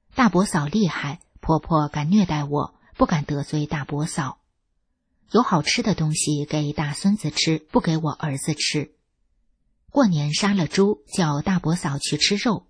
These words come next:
不叫我们。一次，一个债主来找我要钱，说是婆婆拿了给人家保媒的好处费五百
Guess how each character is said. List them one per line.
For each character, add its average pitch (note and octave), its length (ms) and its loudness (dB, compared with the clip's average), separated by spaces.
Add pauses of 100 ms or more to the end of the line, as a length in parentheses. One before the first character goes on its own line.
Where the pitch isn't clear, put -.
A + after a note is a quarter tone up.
不 D#3+ 120 -4
叫 E3 200 -2
我 C#3+ 260 -8
们。 F3+ 200 -6 (1400)
一 A3 140 4
次， B3 300 0
一 E3+ 120 2
个 D#3 240 0
债 G3+ 240 2
主 D#3 220 0
来 D3+ 160 0
找 D3 160 0
我 D3+ 120 -2
要 D3 220 -2
钱， D3+ 420 -4 (220)
说 C4+ 200 2
是 E3+ 260 2
婆 D#3 240 -2
婆 D#3 300 -2
拿 D#3 200 -2
了 D#3+ 100 0
给 D#3+ 140 0
人 D#3 200 0
家 D#3+ 240 0
保 D3+ 200 -2
媒 D#3 200 -2
的 F3+ 100 -2
好 D3 180 -2
处 - 220 -2
费 F3+ 380 -2
五 D3+ 180 0
百 E3+ 200 -2